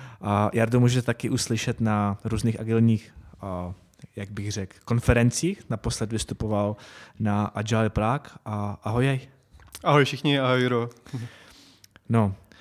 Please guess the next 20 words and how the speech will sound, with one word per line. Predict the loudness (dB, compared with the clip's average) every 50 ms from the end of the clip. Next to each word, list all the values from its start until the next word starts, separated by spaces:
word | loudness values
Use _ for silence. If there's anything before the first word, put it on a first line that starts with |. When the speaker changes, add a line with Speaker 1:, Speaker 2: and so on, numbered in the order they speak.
| -20 -20 _ _ _ _ _ _ _ _ _ _
Speaker 1:
a | -8 -6
začal | -6 -4 -4 -2 -2 -2
bych | 0 -2 -2
tak | -2 -6 -8 -8
jako | -8 -6 -4 -4 -4 -2
takhle, | -2 -4 -2 -2 0 0 0 0 -2 -4 -10 _ _ _ -20 -20 _ _ _
než, | -4 -4 -2 -2 -4 -8 -12 -14 -14 -8 -4
než | -4 -4 -4 -4 -4
vůbec | -4 -2 2 2 2 2 2
budeme | 0 0 0 0 0 -2
začít | -2 -6 -8 -12 -14 -16 -20 _
bavit | -10 -4 -2 -2 0 0
se | -2 -2
o | -2
ty | -4 -4
transformace | -4 -4 -4 -4 -2 -2 -2 0 0 -2 -2 -4 -6 -6 -8 -6
a | -6 -6 -6 -6 -8 -10 -14 -20 -20 -20 -20 -20 -18 -10
vrhneme | -8 -4 -2 0 0 2 2 0
se | 0 -2 -2
do | 0 2 0 0 -2